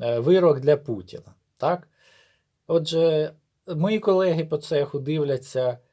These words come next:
е, що це буде, яка реакція Росії і так далі. А мене цікавить, а чи доживе взагалі Путін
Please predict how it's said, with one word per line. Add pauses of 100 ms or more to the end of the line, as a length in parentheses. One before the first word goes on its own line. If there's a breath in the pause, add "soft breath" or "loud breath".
(140)
е,
що
це
буде,
яка
реакція
Росії
і
так
далі. (160 loud breath)
А
мене
цікавить, (220)
а
чи
доживе
взагалі
Путін